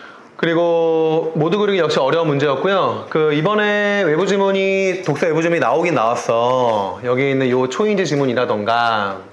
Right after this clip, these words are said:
어떤 시험 범위 지문은 아니었으니까, 에피코로스 지문이라던가, 그리고 그, 기억나냐? 베카리아 내용이 있었죠. 그러니까 세 개 정도밖에 안 나왔어. 그러니까 작년에 외부 지문 되게 많이 나와서 내가 너희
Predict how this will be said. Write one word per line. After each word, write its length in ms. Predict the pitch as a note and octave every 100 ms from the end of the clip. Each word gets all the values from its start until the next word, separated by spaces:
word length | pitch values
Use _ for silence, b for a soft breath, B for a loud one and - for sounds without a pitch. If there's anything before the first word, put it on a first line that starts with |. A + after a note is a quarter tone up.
| - -
어떤 140 | B2
시험 200 | - A3
범위 180 | A3 G3+
지문은 200 | E3+ C#3+
아니었으니까, 640 | A2 B2 - A#2 - G3 - B B B B
에피코로스 500 | D#3 G#3 G#3 G3+ G3
지문이라던가, 880 | D#3+ D#3 C3 B2 A2+ G2 G2 A2 G3 - - - - - - -
그리고 680 | A2+ A#2+ E3 G3 B3+ D#4 - - -
그, 400 | - G#2+ G#2 - - - - -
기억나냐? 480 | - F#3 D3+ G3 B3+
베카리아 760 | D#3 D#3+ A3+ G#3 F#3 E3+ D#3 - - - - - - -
내용이 180 | C#3+ A#2
있었죠. 340 | C3+ - G2+ - B B B B
그러니까 180 | C#3 C#3
세 120 | B3+
개 100 | D4
정도밖에 1500 | A#3 F#3+ A#3+ A#3+ - - - - - E3+ E3+ G3+ A3 A3 A3
안 100 | A#2+
나왔어. 280 | A#2 - - - - - B B
그러니까 120 | - D#3
작년에 320 | E3+ G#3 G3+
외부 160 | F3+
지문 140 | F#3 E3
되게 180 | D#3+ G#3
많이 160 | G3
나와서 160 | F3+ D3+
내가 140 | C#3+
너희 400 | C3+ C3 B2+ B2+